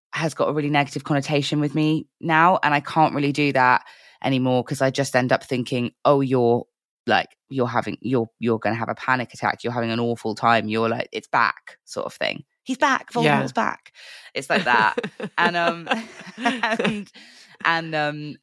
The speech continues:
Speaker 1: I, so it's a, a shame 'cause lots of the tools that I had in my toolbox before,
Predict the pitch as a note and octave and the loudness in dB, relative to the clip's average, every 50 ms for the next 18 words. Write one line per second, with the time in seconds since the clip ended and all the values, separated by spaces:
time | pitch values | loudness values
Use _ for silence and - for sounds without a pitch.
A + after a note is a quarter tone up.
0 | _ _ - D#3 D#3 D3 D3 D3 C#3+ C3+ - - - E3+ D3+ - - - - D#3 | _ _ 2 4 4 4 4 2 0 -4 -6 -4 0 2 2 2 2 -2 -6 -8
1 | - - - E3+ - - A3 E3+ C#3+ C#3 A#2 C#3+ C#3 E3 D#3+ D3+ - C#3+ C#3+ D#3 | -8 -4 -4 -4 0 4 4 4 4 2 -2 -2 -2 -2 -2 -2 -4 -4 -4 -6
2 | - - E3+ D#3 D3 C#3 C3+ - - - - C3+ D3 D#3+ D3 C#3 B2+ B2 C3 B2+ | -4 -2 -2 -2 0 -2 -2 -4 -4 -4 -4 -2 0 0 0 0 -2 -4 -6 -6
3 | - D3 C#3 C3 - A2+ - - - - - - - - C3 A#2 A2 G#2+ G#2+ | -4 -4 -4 -2 -2 -4 -4 -4 -12 -14 -14 -12 -4 0 2 2 2 2 0